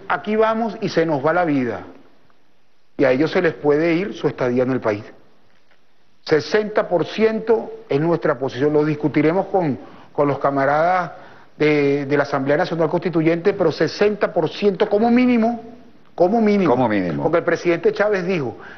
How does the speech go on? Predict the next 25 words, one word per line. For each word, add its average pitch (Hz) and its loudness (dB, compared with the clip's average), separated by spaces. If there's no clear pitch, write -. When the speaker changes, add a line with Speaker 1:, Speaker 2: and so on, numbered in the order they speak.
Speaker 1:
"La 170 2
diferencia 170 -2
entre 165 2
la 170 2
participación 165 -2
del 202 2
Estado 185 0
venezolano 175 0
y 165 2
la 160 2
transnacional 151 -2
debe 165 2
ser 190 0
lo 185 0
suficientemente 180 0
grande 220 0
para 147 0
que 147 -2
nadie 165 0
ponga 180 0
en 180 -2
duda 196 4
la 185 2
soberanía 143 2
venezolana". 113 -2